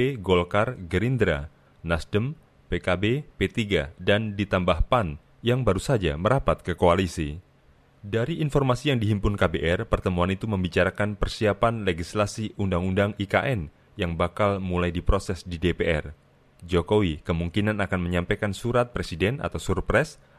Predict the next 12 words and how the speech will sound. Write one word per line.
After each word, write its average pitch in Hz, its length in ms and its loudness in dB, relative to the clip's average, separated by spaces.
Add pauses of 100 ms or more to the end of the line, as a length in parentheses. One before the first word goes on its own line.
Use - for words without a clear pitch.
rancangan 127 640 0
undang-undang 101 480 2
ibu 101 160 -2
kota 98 160 2
negara 92 480 0
ke - 80 -4
D 80 160 0
P 87 160 -2
R 98 240 0 (160)
dalam 87 400 0
waktu 76 240 -4
dekat. 80 240 -2